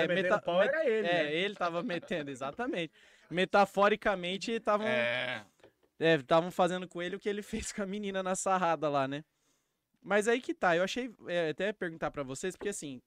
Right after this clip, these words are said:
Speaker 2: é, ele teve que se defender publicamente lá no, nos
Speaker 3: Sim.
Speaker 2: stories dele, falando...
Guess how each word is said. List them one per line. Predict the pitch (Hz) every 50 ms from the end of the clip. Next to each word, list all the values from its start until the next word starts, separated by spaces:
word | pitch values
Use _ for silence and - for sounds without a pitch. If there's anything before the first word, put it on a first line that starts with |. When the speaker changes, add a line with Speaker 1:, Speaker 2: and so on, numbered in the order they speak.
| _ _ _ -
Speaker 2:
é, | - 139 139 139 139
ele | 139 139 147
teve | - 180 180 175 185
que | - -
se | - -
defender | 160 165 170 - 233 220 196 175 185
publicamente | 185 - 180 170 170 170 - 208 165 131 127 139 151 - - 135
lá | 131 135 143
no, | 143 135 127 123 120
nos | 120 123 123 123
Speaker 3:
Sim. | 131
Speaker 2:
stories | - - 151 143 139 123
dele, | 123 143 -
falando... | - - 170 151 147 135 131 123